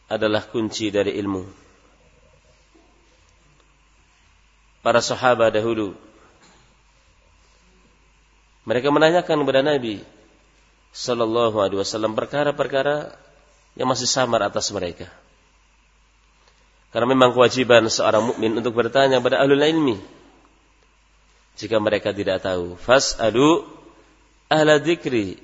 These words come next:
in kuntum la ta'lamun." Bertanyalah kalian kepada ahlu dzikri, kepada orang yang berilmu,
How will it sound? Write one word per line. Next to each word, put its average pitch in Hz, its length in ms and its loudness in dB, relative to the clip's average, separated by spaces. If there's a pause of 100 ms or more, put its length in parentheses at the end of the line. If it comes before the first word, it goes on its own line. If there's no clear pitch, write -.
in 110 240 -2
kuntum 123 480 0
la 196 240 2
ta'lamun." 139 480 -2 (1600)
Bertanyalah 165 640 6
kalian 156 480 4
kepada 139 320 4
ahlu 170 480 4
dzikri, 143 480 0 (1800)
kepada 143 320 8
orang 170 320 10
yang 175 80 10
berilmu, 170 560 2